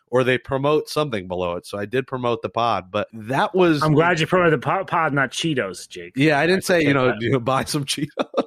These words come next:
Speaker 1: <laughs> Buy this hoodie. Put the Amazon link to a ramen hoodie. No, I keep that secret. I can't tell people where to find that. They gotta find it themselves. But, you know, I said, "Listen to the pod. We'll talk about it." Well,
Speaker 2: Did
Speaker 1: we're
Speaker 2: you
Speaker 1: talking
Speaker 2: say
Speaker 1: about
Speaker 2: yes
Speaker 1: right
Speaker 2: to
Speaker 1: now.
Speaker 2: everyone who asked to use it, Jake?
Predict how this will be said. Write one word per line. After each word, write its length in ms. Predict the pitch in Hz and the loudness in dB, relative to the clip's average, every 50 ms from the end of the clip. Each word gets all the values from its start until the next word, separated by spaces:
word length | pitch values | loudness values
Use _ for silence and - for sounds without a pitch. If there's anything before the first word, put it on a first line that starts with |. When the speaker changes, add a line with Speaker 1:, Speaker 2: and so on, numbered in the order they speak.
| - _ - - - - - - - - - | -6 _ -20 -20 -20 -18 -16 -16 -14 -8 -6
Speaker 1:
<laughs> 580 | 320 - - - - - - - - - - | -6 -6 -4 -6 -10 -10 -10 -12 -20 -12 -6
Buy 200 | - 135 147 175 | -2 0 2 2
this 180 | 185 170 151 - | 4 2 2 2
hoodie. 220 | 180 180 160 139 | 2 2 2 2
Put 180 | 117 - 165 160 | 2 0 0 2
the 120 | 165 160 | 2 0
Amazon 540 | 147 131 143 151 147 160 139 135 147 143 135 | 2 0 0 0 0 0 2 2 2 0 0
link 240 | 131 139 139 135 - | 0 -2 -2 -2 -4
to 200 | - 139 127 120 | -4 -2 0 0
a 40 | 120 | 0
ramen 380 | 113 123 123 131 135 127 117 | 2 2 2 2 0 0 -2
hoodie. 260 | 98 104 104 98 95 - - - - - | -4 -4 -4 -4 -6 -10 -12 -20 -20 -6
No, 140 | - 127 131 | -2 0 2
I 200 | 117 123 117 139 | 2 2 2 0
keep 240 | 151 - 214 208 160 | 0 -2 -4 -2 0
that 180 | 196 170 143 - | 2 0 0 0
secret. 380 | - 165 185 151 - 110 85 92 | 0 0 0 0 0 -4 -4 -4
I 80 | 107 | -4
can't 280 | - - 151 151 147 - | -4 -2 -2 -2 -2 -4
tell 300 | - - - - 143 143 | -8 -8 -4 -2 0 0
people 260 | 123 143 143 127 135 | 0 -2 -2 -2 0
where 100 | 131 127 | 0 0
to 80 | 107 101 | 0 0
find 300 | - - 123 123 113 98 | -2 -2 -2 0 -2 -2
that. 100 | 90 80 | -4 -6
They 120 | 101 113 | -4 -4
gotta 160 | 113 123 110 95 | -2 -4 -4 -4
find 260 | - 113 110 113 110 | -6 -6 -6 -6 -6
it 80 | 98 | -8
themselves. 460 | 92 92 92 - - 107 107 104 - _ _ _ | -12 -14 -14 -10 -8 -8 -6 -8 -8 _ _ _
But, 320 | - 135 131 127 107 - - | -2 0 0 0 -2 -4 -8
you 140 | - - 131 | -8 -4 -4
know, 80 | 117 107 | -2 -2
I 100 | 104 104 | -2 -2
said, 240 | - - 117 104 | -2 -2 -2 0
"Listen 280 | 104 113 123 - - 143 | 0 0 0 0 0 0
to 40 | 135 | 0
the 80 | 131 | 0
pod. 280 | 120 139 147 160 156 143 | 0 0 2 2 2 0
We'll 100 | 113 107 | 0 -2
talk 240 | - 143 143 156 - | 0 0 -2 0 0
about 180 | 135 117 101 | -2 -2 -2
it." 60 | 95 107 | -2 0
Well, 140 | 123 139 | 0 2
Speaker 2:
Did 60 | 147 160 | 4 4
Speaker 1:
we're 60 | 165 | 4
Speaker 2:
you 60 | 180 | 4
Speaker 1:
talking 180 | 180 175 214 220 | 4 2 2 2
Speaker 2:
say 80 | 214 | 4
Speaker 1:
about 100 | 196 196 | 4 4
Speaker 2:
yes 160 | 202 220 226 | 4 4 2
Speaker 1:
right 80 | 233 233 | 2 0
Speaker 2:
to 60 | 214 180 | 2 2
Speaker 1:
now. 100 | 170 185 | 4 4
Speaker 2:
everyone 300 | 196 196 202 202 202 196 | 4 4 4 4 4 4
who 100 | 180 180 | 4 4
asked 260 | 175 190 185 - - | 4 2 0 -2 -2
to 60 | 190 | 0
use 200 | 175 175 185 190 | 0 2 2 0
it, 120 | 202 214 208 | 0 -2 -4
Jake? 220 | - 226 233 226 | -4 -6 -8 -8